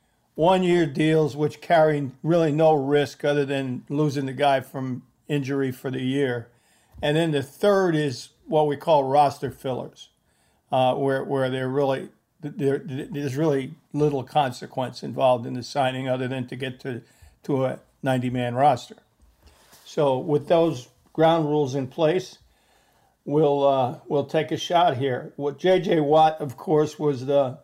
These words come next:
the biggest signing of the pre-free agency era because he had been released and was a free agent.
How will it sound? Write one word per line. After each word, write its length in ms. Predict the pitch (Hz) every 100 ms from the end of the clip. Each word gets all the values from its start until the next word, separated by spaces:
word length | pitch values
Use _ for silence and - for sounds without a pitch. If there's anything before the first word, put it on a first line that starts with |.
| _ _ _ _ _ _ -
the 80 | 135
biggest 600 | 156 147 151 - _ 349
signing 540 | - 156 147 143 143
of 140 | 135
the 80 | 127
pre-free 680 | - - 160 156 - 151 143
agency 640 | 139 131 131 - 147 139
era 280 | 143 135 131
because 400 | 143 - 139 123
he 80 | 151
had 120 | 131
been 160 | 131 135
released 540 | 127 135 139 135 135
and 140 | 131 131
was 140 | 127
a 60 | 123
free 300 | - 143 135
agent. 420 | 139 123 127